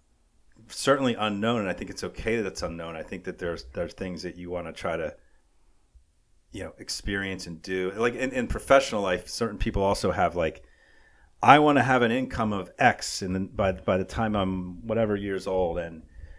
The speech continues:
again, I guess maybe that works for some people, but I don't, I don't connect with that at all.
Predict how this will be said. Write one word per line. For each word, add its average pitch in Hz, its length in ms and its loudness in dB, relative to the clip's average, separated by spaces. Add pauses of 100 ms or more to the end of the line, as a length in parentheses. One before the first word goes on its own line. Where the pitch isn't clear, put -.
(1400)
again, 123 520 -2
I 113 100 -4
guess 160 340 -8
maybe 170 240 -6
that 143 140 -4
works 113 260 -4
for 151 100 -10
some 95 260 -6
people, 95 280 -4
but 87 240 -6 (440)
I 107 160 -4
don't, 107 280 -4 (340)
I 117 80 6
don't 127 140 2
connect 104 280 -2
with - 120 -10
that 82 300 -2
at 85 120 -2
all. - 280 -12